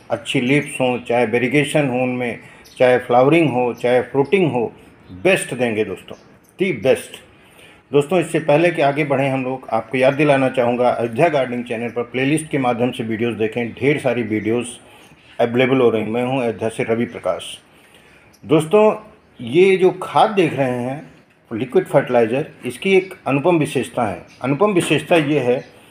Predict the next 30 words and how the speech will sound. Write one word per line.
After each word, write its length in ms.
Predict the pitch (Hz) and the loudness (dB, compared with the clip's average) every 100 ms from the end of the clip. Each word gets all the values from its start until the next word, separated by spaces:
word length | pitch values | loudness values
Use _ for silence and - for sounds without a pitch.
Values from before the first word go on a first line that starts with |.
| _ _ | _ _
कि 80 | 147 | -6
ये 380 | 139 175 226 - - - - _ - | 2 2 2 -4 -16 -20 -20 _ 2
organic 560 | 123 143 147 180 220 - - | 4 4 2 2 0 -6 2
और 440 | 139 175 - - - | 4 4 0 -10 -2
inorganic 640 | 208 180 160 143 147 156 | 2 4 4 2 0 0
का 80 | 160 | 2
एक 180 | 160 156 113 | 2 0 -2
mix 360 | 120 160 - 147 | 0 0 -2 0
तैयार 300 | 123 117 107 | 4 4 4
है 140 | 95 | -4
दोस्तों, 320 | 98 - - - - | -8 -12 -16 -20 -10
एक 180 | 127 - - - | -8 -8 -14 0
organic 560 | 113 127 143 208 - 120 | 2 2 2 0 -2 2
और 280 | 147 - 139 | 2 2 0
inorganic 600 | 160 147 127 123 139 143 | 2 2 0 0 -4 -2
का 120 | 160 | 0
mix 380 | 135 120 160 160 - - _ _ _ _ - | 2 0 -2 -4 -16 -20 _ _ _ _ -2
तैयार 280 | 117 107 95 | 2 4 2
है। 180 | 82 - - - - - - - 107 | -6 -18 -20 -20 -20 -20 -18 -16 0
दोस्तों, 460 | 156 156 190 202 - 123 | 0 2 0 0 -4 -10
इसमें 300 | 123 170 180 | -4 0 2
मैंने 260 | 151 156 | 4 4
मिलाया 460 | 165 120 101 104 131 | 2 2 2 4 2
क्या 180 | - - | 0 -12
है, 140 | - - - - - - - - - - 113 | -20 -20 -20 -20 -20 -20 -20 -20 -20 -14 0
ये 120 | 147 | 2
आप 140 | 151 | 4
देख 260 | 127 170 165 | 4 0 2
रहे 100 | 135 | 0
होंगे, 340 | 127 127 165 | 0 -2 -6